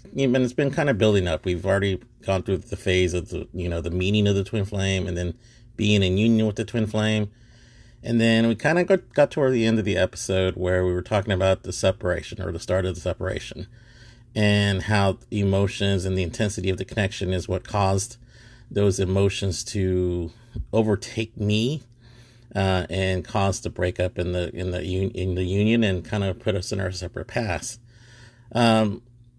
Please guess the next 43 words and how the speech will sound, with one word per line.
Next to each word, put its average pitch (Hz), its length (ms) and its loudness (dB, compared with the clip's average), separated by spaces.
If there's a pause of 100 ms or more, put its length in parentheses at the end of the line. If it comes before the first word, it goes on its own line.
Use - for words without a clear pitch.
(100)
so 139 200 8
that's 151 220 0
where 233 100 4
I'll, 190 280 4
I'll 127 80 2
start 127 300 4
off 110 160 2
with 98 140 -6
that. - 520 -4
I'll 107 100 0
start 123 240 0
off 113 140 0
with 104 220 -4
the, 101 420 2 (340)
what 123 280 2
led 202 200 6
up - 180 -2
to - 120 -14
it. - 160 -14 (760)
So 131 580 8
we 131 160 -6
talked 175 240 0
about 147 260 0
how 113 400 4
the 95 340 -4 (380)
emotions, 113 540 -2
you 104 180 0
kinda 139 320 -2
com-, - 300 -6 (100)
you 101 120 -4
have 135 160 2
that - 240 4
telepathic 101 960 -2 (120)
communication 95 640 -2
with 85 140 -6
them 78 240 -6 (100)
and 90 220 -2
they 90 60 -2
kinda 95 240 0
know 92 180 2
what's 90 180 0
going 90 300 0
on. 87 320 -2